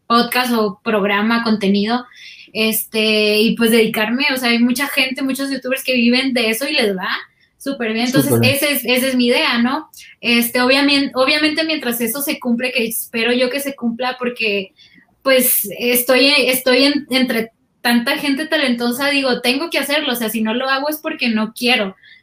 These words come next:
Speaker 1: ¿no? Que ya le hemos tirado la flojera muchos meses, pero, de hecho, ayer estábamos hablando de eso, ya tenemos que hacerlo, eh, pronto espero ya que lo puedan ver.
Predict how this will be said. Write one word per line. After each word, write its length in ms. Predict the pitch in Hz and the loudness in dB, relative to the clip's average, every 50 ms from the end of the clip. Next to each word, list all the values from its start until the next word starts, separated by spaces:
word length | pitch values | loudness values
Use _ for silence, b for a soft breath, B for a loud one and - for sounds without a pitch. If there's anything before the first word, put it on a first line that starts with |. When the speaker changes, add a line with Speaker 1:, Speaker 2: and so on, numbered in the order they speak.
| _ _ | _ _
Speaker 1:
¿no? 340 | 233 240 269 294 302 - _ _ _ _ _ _ _ | 0 0 0 -2 -4 -10 _ _ _ _ _ _ _
Que 160 | - 254 254 | -2 0 2
ya 140 | 226 254 254 | 4 4 2
le 100 | 247 285 | 2 2
hemos 180 | 285 311 339 - | 0 0 0 0
tirado 260 | 311 262 247 247 269 | 0 2 2 2 2
la 120 | 294 302 302 | 2 0 0
flojera 760 | 294 254 233 233 - 240 240 240 247 262 269 277 277 269 254 | -2 -2 -2 0 0 0 2 2 2 2 2 2 2 2 0
muchos 400 | 254 247 254 262 262 277 285 269 | 0 0 0 -2 -2 -4 -4 -4
meses, 420 | 269 277 277 285 339 359 349 - _ | -2 -4 -4 -2 -4 -6 -6 -6 _
pero, 640 | - 285 269 262 240 233 226 220 220 214 208 190 - - | -4 -2 -2 -2 -2 -2 -2 -2 -2 -2 -4 -6 -10 -14
de 180 | 185 185 262 269 | -4 0 0 0
hecho, 160 | 277 302 302 | 2 2 2
ayer 220 | 302 302 294 285 285 | 2 4 4 2 2
estábamos 360 | 285 - 269 262 262 269 269 | 2 0 0 0 0 -2 -4
hablando 240 | 254 233 233 233 233 233 | -4 -2 -2 -2 -2 -2
de 80 | 226 233 | -2 -4
eso, 140 | 233 226 202 190 | -4 -4 -8 -4
ya 220 | 190 240 240 240 | -2 -2 -2 0
tenemos 320 | - 302 302 294 294 294 - | -2 -4 -4 -4 -8 -8 -6
que 80 | - 277 | -6 -4
hacerlo, 460 | 277 269 240 233 247 262 285 302 - b b b b b b | -4 -2 -4 -4 -4 -6 -8 -10 -12 b b b b b b
eh, 300 | - 226 233 233 233 220 226 | -6 -2 0 0 0 0 0
pronto 320 | 247 240 247 247 240 262 | 0 2 2 2 2 0
espero 320 | 262 262 - 254 240 240 240 | -2 -2 -2 -2 0 0 2
ya 260 | 226 240 233 233 233 | 2 2 2 2 0
que 80 | 226 262 | 0 -2
lo 140 | 240 233 233 | -4 -4 -4
puedan 240 | 226 220 226 233 | -4 -2 -2 -2
ver. 260 | 226 247 285 320 - | 0 -2 -2 -4 -4